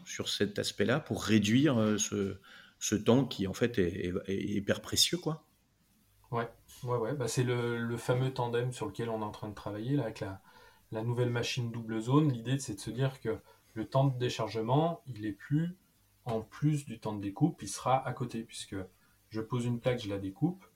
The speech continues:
Speaker 2: sur une première zone. La même machine a, grosso modo, deux zones de découpe, ce qui fait que je peux lancer la découpe sur l'autre plaque et décharger la première zone.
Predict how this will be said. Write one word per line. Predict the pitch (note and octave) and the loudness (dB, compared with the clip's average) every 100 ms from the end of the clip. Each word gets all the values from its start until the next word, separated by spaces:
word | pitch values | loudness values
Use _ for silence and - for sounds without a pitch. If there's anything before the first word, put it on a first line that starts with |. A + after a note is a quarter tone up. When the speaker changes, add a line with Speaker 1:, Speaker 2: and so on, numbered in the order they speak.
| - | -14
Speaker 2:
sur | - A2 | -10 -4
une | A2+ A#2+ | -4 -4
première | - A#2+ A2 A2 | -4 -2 0 0
zone. | A2 C3+ D3 - | 2 2 2 0
La | B2 | 4
même | D3 D#3+ | 6 8
machine | D3 - F3+ | 6 4 2
a, | D3+ B2 A#2 A2 A2+ - | 2 0 -2 -2 -6 -10
grosso | C#3+ B2+ B2+ C3 | -8 -4 -2 -2
modo, | B2 C3+ C#3+ | 2 6 6
deux | B2 C3 | 6 -2
zones | C3 B2+ | 0 -2
de | A2+ | -2
découpe, | G#2+ G#2+ D#3 F#3 - _ _ _ _ _ | -2 0 0 -2 -6 _ _ _ _ _
ce | - | -18
qui | - | -14
fait | - D3 D3+ | 2 4 4
que | A#2 | 0
je | - | -2
peux | A#2 | 0
lancer | A#2+ B2+ C#3+ | 0 2 2
la | B2 | 2
découpe | A#2+ C3 C#3 | 0 -4 -6
sur | - | -4
l'autre | A2 - | -4 0
plaque | C3 D3+ - | 0 0 0
et | D3 B2+ | 0 0
décharger | B2 A#2+ A#2 A2+ C3 | -2 -2 -2 -2 0
la | C#3 | 0
première | - A#2+ A#2+ | 0 -6 -6
zone. | A2+ G#2 | -8 -10